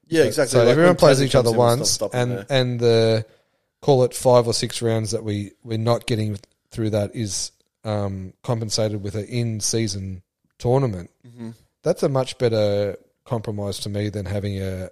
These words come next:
Speaker 2: a compromised
Speaker 1: Yeah, I agree.
Speaker 2: fixture year after year.
Speaker 1: I, I completely agree. I don't know if this is a N B A headline and we're veering off the
Speaker 2: Yeah, we
Speaker 1: A F L
Speaker 2: did, but
Speaker 1: fixture.
Speaker 2: yeah.
Speaker 1: But no, I, I, I agree with the A F L play each team once 'cause you do it in two-year blocks, right?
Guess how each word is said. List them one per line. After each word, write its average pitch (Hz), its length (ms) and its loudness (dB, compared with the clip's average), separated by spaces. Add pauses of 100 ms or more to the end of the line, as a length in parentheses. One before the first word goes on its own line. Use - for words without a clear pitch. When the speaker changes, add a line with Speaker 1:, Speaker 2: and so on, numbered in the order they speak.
(240)
Speaker 2:
a 98 320 -6
compromised 98 760 -8 (600)
Speaker 1:
Yeah, 139 120 0
I 135 120 4
agree. 120 200 4
Speaker 2:
fixture 110 340 0
year 110 280 -2
after 98 260 -4
year. 95 300 -12 (160)
Speaker 1:
I, 117 160 -2 (140)
I 107 540 2 (220)
completely 123 460 2
agree. 104 400 -2
I - 40 2
don't 101 140 -4
know 107 80 -6
if 101 100 -8
this 98 180 -8
is 92 220 -8 (260)
a - 140 -18
N 104 160 -6
B 98 80 -4
A 104 140 2
headline 98 440 -4
and 92 80 -12
we're 95 220 -12 (120)
veering 101 320 -8
off 98 140 -8
the 143 120 -2
Speaker 2:
Yeah, 131 120 6
we 131 60 4
Speaker 1:
A - 40 4
F 131 100 0
L 135 60 4
Speaker 2:
did, 120 100 2
but 135 60 0
Speaker 1:
fixture. 113 300 2
Speaker 2:
yeah. 107 220 0 (380)
Speaker 1:
But 151 220 0
no, 165 140 2
I, 127 240 4 (120)
I, 120 180 4 (380)
I 117 100 4
agree 113 260 2
with 107 160 -4
the 104 120 -4
A 101 120 2
F - 160 -4
L 95 600 0
play 101 240 0
each - 200 -8
team 98 240 -6
once 101 240 -4
'cause - 100 -12
you 110 120 -4
do 120 100 2
it 113 60 -2
in 107 100 -6
two-year 107 260 -4
blocks, 107 320 -2
right? 110 200 0